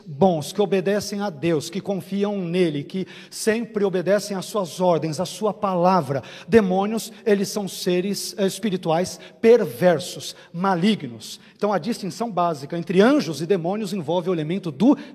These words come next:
caráter. Anjos sempre são bons, demônios sempre são maus, e agem malevolamente ou perversamente. Ah, quando vamos para Apocalipse doze, sete,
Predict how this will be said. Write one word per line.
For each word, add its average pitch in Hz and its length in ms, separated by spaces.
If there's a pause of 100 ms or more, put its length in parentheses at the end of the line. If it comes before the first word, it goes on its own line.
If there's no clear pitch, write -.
(100)
caráter. 147 540 (280)
Anjos 254 540 (140)
sempre 240 340
são 196 240
bons, 135 480
demônios 180 540 (100)
sempre 156 320
são 147 380 (220)
maus, 131 480 (100)
e 196 100
agem 202 400
malevolamente 160 1160
ou 160 140
perversamente. 139 1200 (720)
Ah, 160 560
quando 277 220
vamos 214 260
para 196 100
Apocalipse 175 600
doze, 135 320
sete, - 520